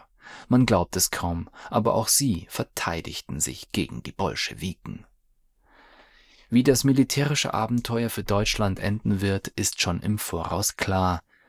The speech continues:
Während die Ukraine für uns Teil der russischen Welt ist, gibt es gegenüber der B R D keine Sentimentalitäten.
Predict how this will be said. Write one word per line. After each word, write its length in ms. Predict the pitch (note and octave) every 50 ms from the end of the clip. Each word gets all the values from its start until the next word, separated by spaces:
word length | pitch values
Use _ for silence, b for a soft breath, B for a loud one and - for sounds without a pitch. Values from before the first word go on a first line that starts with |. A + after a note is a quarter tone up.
| b b b b b b
Während 300 | G2+ G#2 G2 G2+ G2+ G#2
die 80 | A2+ -
Ukraine 560 | A2 - - - G#2+ - B2 C#3+ D3+ D3+ A#2+
für 140 | - - G#2
uns 340 | F#2+ C3+ D3+ D3+ C#3 - -
Teil 300 | - - B2 C#3 C#3+ C#3
der 100 | - -
russischen 460 | A2+ B2+ C3+ - A#2+ - - G#2+ G2+
Welt 260 | G#2+ G#2+ A#2 A#2 -
ist, 300 | B2+ B2+ B2 - - - B B B B B B B
gibt 240 | - C#3 C#3 - C#3
es 140 | C3+ -
gegenüber 400 | - B2+ A#2 A#2+ A2+ B2+ A#2+ A#2
der 100 | G#2+ G#2+
B 220 | G2 - A#2+ A2+ -
R 180 | - G2 F#2
D 400 | F2 - - A#2+ B2 A2 F2 D#2+ _ -
keine 420 | - A#2+ B2 B2 G#2+ F2 D#2+ E2 -
Sentimentalitäten. 1300 | - - G#2 G2 F#2+ - - F#2+ F2+ F2 E2+ - F#2+ F#2 F#2 - - A#2+ A2 - _ - - - - -